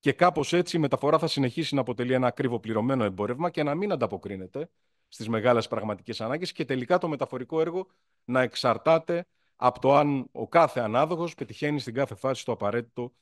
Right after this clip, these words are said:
κέρδος. Τελικά, η περιβόητη πολυεπίπεδη διακυβέρνηση, επί της ουσίας, δεν είναι τίποτα άλλο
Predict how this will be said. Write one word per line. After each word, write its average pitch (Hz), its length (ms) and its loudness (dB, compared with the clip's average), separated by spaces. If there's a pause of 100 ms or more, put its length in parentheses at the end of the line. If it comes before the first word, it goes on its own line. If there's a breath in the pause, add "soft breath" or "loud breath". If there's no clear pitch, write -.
(400)
κέρδος. 98 580 0
Τελικά, 131 540 4
η 113 60 2
περιβόητη 120 600 0
πολυεπίπεδη 117 640 0
διακυβέρνηση, 113 920 -2 (360)
επί 123 220 -2
της 110 180 -10
ουσίας, 151 320 -2
δεν 143 160 2
είναι 127 160 2
τίποτα 131 420 -2
άλλο 151 300 -2